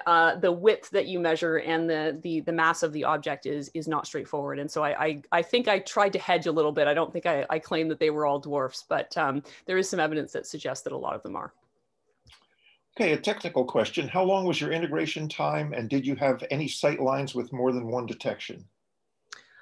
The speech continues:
Speaker 1: Um, so the, so the, the total time on source is about an hour. Um, somewhere between an hour and two hours if you count, uh, both the on and the off. Um, the integration time, I,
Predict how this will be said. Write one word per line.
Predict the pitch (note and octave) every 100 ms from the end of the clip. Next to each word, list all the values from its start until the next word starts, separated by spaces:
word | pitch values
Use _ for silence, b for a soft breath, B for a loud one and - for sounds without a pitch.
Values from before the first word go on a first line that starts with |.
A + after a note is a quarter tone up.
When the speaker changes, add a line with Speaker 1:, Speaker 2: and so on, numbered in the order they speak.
| B _ -
Speaker 1:
Um, | G3 G3 G3+ G3+ G3+ G#3
so | - A3 G3+ G3+ G3+ G#3 G3
the, | F#3+ G3+ G3+ G3 G3 -
so | - G3
the, | F#3+ F#3+
the | G3
total | - C4+ C4
time | B3 A3
on | G3
source | G#3 G#3 G3+ G#3+
is | F#3+
about | F#3 F3
an | E3+ -
hour. | E3 F3 C4+ C#4+ A3 _ _ _ _ _
Um, | F3 G3 E3+
somewhere | B3+ C4
between | A#3+ A#3+ G3+
an | F#3
hour | F3+ F#3
and | E3+
two | - F3+
hours | D#3 D#3+ F3+
if | F#3 F3
you |
count, | D3 - F3 - -
uh, | D#3 D#3
both | D3+ E3+
the | F3
on | D3+ D#3+
and | D#3
the | D3
off. | D#3 D#3+ - - B B B
Um, | F3 G3
the | F#3+
integration | G3+ A3 A#3+ G3+ G3 G3 F3+ -
time, | - - F3 F3 A3+ A#3+
I, | - F3